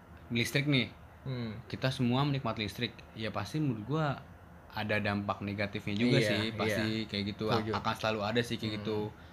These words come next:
Speaker 1: Akan selalu berjalan beriringan gitu,
Speaker 2: Iya.
Speaker 1: ngerti nggak sih lu?
Speaker 2: Hmm.
Speaker 1: Ketika lu mendapatkan hal yang positif, negatif tuh akan ngikutin juga di belakangnya.
Speaker 2: Iya.
Speaker 1: Asal nih kayak, eh, yang penting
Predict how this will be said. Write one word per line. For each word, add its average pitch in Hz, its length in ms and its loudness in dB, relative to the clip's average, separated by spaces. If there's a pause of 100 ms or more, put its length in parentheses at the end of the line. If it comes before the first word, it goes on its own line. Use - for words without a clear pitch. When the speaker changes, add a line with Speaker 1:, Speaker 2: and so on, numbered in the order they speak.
Speaker 1:
Akan 110 180 -2
selalu 101 480 0 (360)
berjalan 117 540 6
beriringan 139 540 6 (280)
gitu, 117 160 0
Speaker 2:
Iya. 110 140 2
Speaker 1:
ngerti 135 120 2
nggak 135 140 4
sih 123 80 2
lu? 131 60 2
Speaker 2:
Hmm. 113 320 -10
Speaker 1:
Ketika 113 280 0
lu 110 120 2
mendapatkan 110 500 -4 (300)
hal 113 180 0
yang 113 120 0
positif, 151 420 -4 (320)
negatif 113 380 0
tuh 165 120 0
akan 139 220 2
ngikutin 117 360 0
juga 127 200 2
di 113 100 4
belakangnya. 117 500 0
Speaker 2:
Iya. 107 260 2 (440)
Speaker 1:
Asal 131 320 0
nih 147 320 4 (280)
kayak, 104 440 -2 (280)
eh, 101 420 -8
yang 101 140 -2 (100)
penting 139 340 0